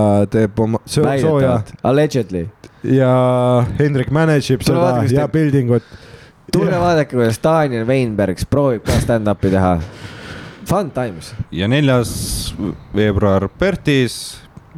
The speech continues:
Speaker 3: Estraalia <laughs> minifestival. Mina ja Dan teeme D J seti.
Speaker 1: Ja kakskümmend üheksa märts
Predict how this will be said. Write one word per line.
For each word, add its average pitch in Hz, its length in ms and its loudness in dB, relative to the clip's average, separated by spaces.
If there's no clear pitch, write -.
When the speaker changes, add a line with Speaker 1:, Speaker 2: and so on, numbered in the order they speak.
Speaker 3:
Estraalia 101 920 0
<laughs> 92 60 4
minifestival. 127 880 0
Mina 117 200 2
ja 101 140 2
Dan 98 240 2
teeme 98 520 2
D - 140 -2
J 92 240 0
seti. 87 380 0
Speaker 1:
Ja 151 280 2
kakskümmend 147 640 0
üheksa 123 840 2
märts 151 480 0